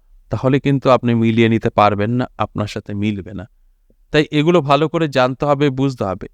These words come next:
এই যে দু হাজার চব্বিশ সাল, শুরু থেকে কিন্তু আপনার জীবনের পরিবর্তন ঘটবে। শুরু থেকে মোটামুটি মাঝামাঝি পর্যন্ত আপনার জীবনের নানা দিক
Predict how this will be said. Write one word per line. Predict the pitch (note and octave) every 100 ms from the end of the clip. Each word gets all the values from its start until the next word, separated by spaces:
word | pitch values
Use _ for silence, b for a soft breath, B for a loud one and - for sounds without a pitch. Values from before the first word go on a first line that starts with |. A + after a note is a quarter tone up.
| _ -
এই | D#3+ F3
যে | F3+
দু | C#3+
হাজার | C#3+ D3 D3+ C3+
চব্বিশ | C#3 C3 D3+ -
সাল, | - -
শুরু | - D#3 D#3+
থেকে | E3 E3+ D#3+
কিন্তু | D#3 D3 C#3
আপনার | B2 B2+ A#2+
জীবনের | A2+ A2 A2+ A2
পরিবর্তন | G#2+ A2 A2 - G#2+ G2+
ঘটবে। | G#2+ C3 A2+ - _ _ _ _ _ _ -
শুরু | E3+ F3
থেকে | G3 F#3 F#3
মোটামুটি | D3 C#3 D3+ C#3+
মাঝামাঝি | C#3 C3 B2 D3+ D#3+ D#3
পর্যন্ত | D3+ D3 D3 D3+ D3+ -
আপনার | B2 C3 B2
জীবনের | B2+ B2 B2+ B2 B2
নানা | C3
দিক | C3 C#3+